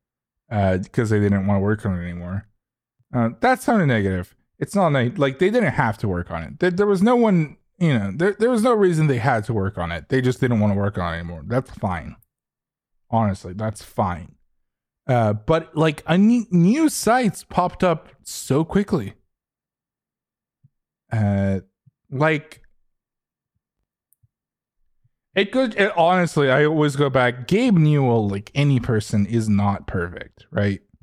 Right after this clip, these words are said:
Um, they definitely, Valve has done questionable things, uh, market-wise and, like, design-wise and some stuff. Um, but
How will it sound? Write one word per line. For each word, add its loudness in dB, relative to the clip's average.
Um, 0
they 2
definitely, 2
Valve 2
has 0
done 2
questionable -2
things, -10
uh, 0
market-wise 2
and, 2
like, 0
design-wise 2
and 2
some 0
stuff. -8
Um, 0
but 0